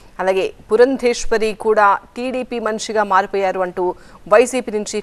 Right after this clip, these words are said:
కౌంటర్లు కూడా వస్తున్నాయి. మరి ఈ నేపథ్యంలో ఏపీ బీజేపీ తరపున మాట్లాడడానికి లక్ష్మీపతి రాజు గారితో మనం మాట్లాడుతున్నాము. లక్ష్మీపతి రాజు గారు, సీనియర్లకు టికెట్లు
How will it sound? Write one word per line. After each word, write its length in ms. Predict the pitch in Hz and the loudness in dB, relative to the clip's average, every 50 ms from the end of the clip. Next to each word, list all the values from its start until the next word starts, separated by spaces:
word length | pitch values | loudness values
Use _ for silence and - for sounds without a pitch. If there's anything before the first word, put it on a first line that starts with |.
| - - | 0 0
కౌంటర్లు 380 | 202 226 240 - 240 220 220 202 | 0 0 0 -2 -4 -4 -2 -2
కూడా 120 | 214 196 196 190 | -2 -2 0 -2
వస్తున్నాయి. 520 | 190 - - - 202 190 180 185 190 196 202 - - - - - - - | -2 -6 -8 -8 -4 -2 -2 -2 -2 -4 -4 -8 -12 -20 -20 -20 -16 -10
మరి 140 | 202 190 208 - - 226 247 | -6 -4 -4 -4 -4 -2 0
ఈ 20 | 277 285 262 | 0 2 4
నేపథ్యంలో 580 | 254 220 - 214 185 - - 208 190 185 170 117 87 - - - - - - - - 233 254 | 4 4 2 0 -6 -6 -10 -8 -2 -2 -2 -2 -2 -6 -12 -14 -14 -16 -16 -10 -2 2 2
ఏపీ 200 | 285 - 294 294 277 208 214 | 2 2 2 -2 -2 0 -2
బీజేపీ 360 | 233 240 214 247 233 - 233 196 | -2 0 0 0 0 0 0 -2
తరపున 200 | - 196 202 202 208 202 | -2 -4 -4 -2 0 -2
మాట్లాడడానికి 500 | 196 - - 196 185 190 190 185 - 185 180 | -2 0 0 0 2 2 0 0 -2 0 0
లక్ష్మీపతి 520 | 185 - - - 254 247 - 233 214 - 208 | 0 -2 -2 -2 -2 -2 -2 -2 -2 0 4
రాజు 200 | 202 190 180 190 190 | 4 4 4 2 -2
గారితో 200 | 185 180 - 196 185 185 | -2 -2 -2 -4 -4 -2
మనం 140 | 180 175 180 165 | -2 -2 -2 -2
మాట్లాడుతున్నాము. 640 | 175 - 202 190 175 - 202 202 196 196 226 311 349 - - - - - - - 214 | -2 -2 -4 -6 -4 -6 -4 -2 0 2 2 0 -2 -4 -18 -20 -20 -10 0 2 2
లక్ష్మీపతి 420 | 214 - - 294 262 269 233 220 247 | 2 2 0 2 4 4 4 4 2
రాజు 160 | 240 220 214 | 2 4 4
గారు, 160 | 240 233 262 262 262 - | 2 2 2 0 -2 -4
సీనియర్లకు 560 | 285 269 285 294 294 285 269 262 269 262 269 247 254 | -2 0 0 4 6 4 4 4 4 -2 -2 -4 -4
టికెట్లు 420 | 233 - 254 208 247 214 226 220 | -2 -2 -2 -2 -2 0 0 0